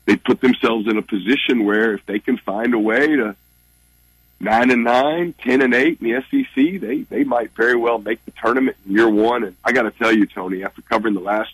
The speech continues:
three years of Ole Miss basketball, four years, I don't count twenty twenty, but the last three years of, of, of Ole Miss basketball, this is no knock on Kermit. It just didn't work. But if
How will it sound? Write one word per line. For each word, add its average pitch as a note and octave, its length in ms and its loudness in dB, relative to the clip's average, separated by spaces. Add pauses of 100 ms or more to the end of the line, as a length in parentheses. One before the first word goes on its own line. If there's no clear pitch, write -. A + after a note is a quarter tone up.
three G#2+ 220 4
years G2+ 300 4
of F2+ 60 -6
Ole F#2 140 -4
Miss F#2+ 200 -2
basketball, F#2+ 680 -8
four G#2 200 6
years, G2+ 300 4 (400)
I B2+ 80 0
don't C3+ 160 0
count G#2 280 -4
twenty F#2 260 -4
twenty, E2 320 -10 (760)
but G2 140 -4
the G#2 80 -2
last G2 280 2 (100)
three A#2+ 260 2
years F#2 340 0
of, E2 220 -10
of, F2 240 -12 (520)
of F2+ 140 -14
Ole G2+ 140 -2
Miss G2+ 180 -2
basketball, F#2+ 600 -8
this A#2+ 180 -2
is G#2 100 -6
no G#2+ 140 0
knock G2 340 -2
on E2+ 100 -4
Kermit. F2+ 420 -4
It F2+ 100 -6
just G2+ 180 -4
didn't F#2+ 260 0
work. F2+ 400 -2 (680)
But G2 160 -2 (920)
if F#2 120 -4